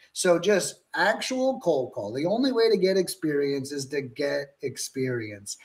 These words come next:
not to fake it. But I recommend doing all the cold calling yourself, at least the first five hundred to a thousand dials. Learn the lingo, learn the jargon, learn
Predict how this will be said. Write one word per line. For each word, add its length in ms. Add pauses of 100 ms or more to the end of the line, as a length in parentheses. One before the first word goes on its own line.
(180)
not 340
to 100
fake 420
it. 240 (400)
But 480
I 160
recommend 720 (180)
doing 400
all 260
the 140
cold 320
calling 380
yourself, 440 (880)
at 200
least 280
the 80
first 320
five 240
hundred 340
to 120
a 60
thousand 500
dials. 480 (240)
Learn 400
the 100
lingo, 520
learn 480
the 100
jargon, 640
learn 720